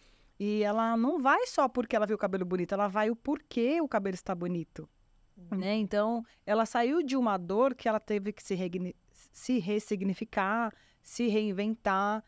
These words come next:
Speaker 1: trazer essa transição de dentro pra fora. A transição, primeiro, ela precisa ser vivida no coração pra depois ela decidir. Sabe assim, "Eu preciso tirar o dente do siso?"
Speaker 2: Sim.
Speaker 1: "Eu preciso tirar o dente do siso, não tem o que fazer, vai, vai viver."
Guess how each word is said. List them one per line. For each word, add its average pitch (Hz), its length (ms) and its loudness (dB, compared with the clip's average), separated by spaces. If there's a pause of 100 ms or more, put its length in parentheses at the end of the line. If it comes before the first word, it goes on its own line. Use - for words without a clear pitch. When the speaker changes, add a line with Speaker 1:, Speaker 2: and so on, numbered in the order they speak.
(260)
Speaker 1:
trazer 208 520 2
essa 233 240 -2
transição 208 540 -4
de 214 120 -2
dentro 240 320 -2
pra 233 140 -4
fora. 202 440 -2
A 220 40 -6
transição, 240 400 0
primeiro, 277 300 2
ela 302 80 2
precisa 285 200 -6
ser 254 140 -2
vivida 240 320 -2
no 240 180 0
coração 403 540 -4
pra 277 80 0
depois 262 240 0
ela 269 120 0
decidir. 240 640 -4
Sabe 269 200 -2
assim, 208 140 -2
"Eu - 20 0
preciso 226 220 -4
tirar 220 160 2
o 190 40 2
dente 190 240 -2
do 170 80 -2
siso?" 185 440 0
Speaker 2:
Sim. 165 340 -4
Speaker 1:
"Eu 190 100 -2
preciso 208 400 -2
tirar 254 200 -4
o - 20 -2
dente 202 260 -4
do - 80 -16
siso, 190 360 -2
não 190 80 -2
tem 294 100 -4
o 294 40 -4
que - 60 -20
fazer, 175 220 -2
vai, 180 140 0
vai 190 240 2
viver." 170 340 -4